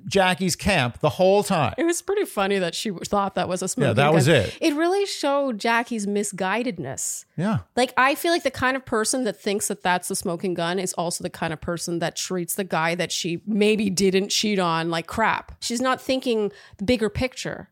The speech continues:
Speaker 1: No, she's very selfish.
Speaker 2: Yes. Yeah. There's one takeaway we have on Jackie. It is that she's selfish. Okay. So now this brings things to Marshall. Vanessa's like, "So what do you think of that interview?"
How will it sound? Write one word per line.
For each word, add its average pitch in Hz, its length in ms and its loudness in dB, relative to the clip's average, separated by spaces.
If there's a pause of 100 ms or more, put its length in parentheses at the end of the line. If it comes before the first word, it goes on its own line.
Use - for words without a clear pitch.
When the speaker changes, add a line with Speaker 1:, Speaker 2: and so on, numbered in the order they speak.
Speaker 1:
No, 156 440 0
she's 160 300 -2
very 165 460 4
selfish. - 720 -2
Speaker 2:
Yes. - 760 -2
Yeah. 170 180 -2
There's 214 260 0
one 262 380 2
takeaway 226 420 2
we 196 100 2
have 190 200 2
on 185 80 -2
Jackie. 170 420 -2
It 180 100 0
is 175 240 -2
that 165 140 -2
she's - 220 -8
selfish. 160 440 -4 (380)
Okay. 247 320 4
So 254 320 4
now 294 640 2
this 240 220 0
brings 202 520 -4
things 175 380 -6
to 180 300 -4
Marshall. 226 600 -2 (160)
Vanessa's 311 400 2
like, 302 240 -2
"So - 220 -2
what 208 100 0
do 190 60 -2
you 185 60 -4
think 220 400 -10 (320)
of 190 80 -10
that 170 120 -4
interview?" 180 360 -8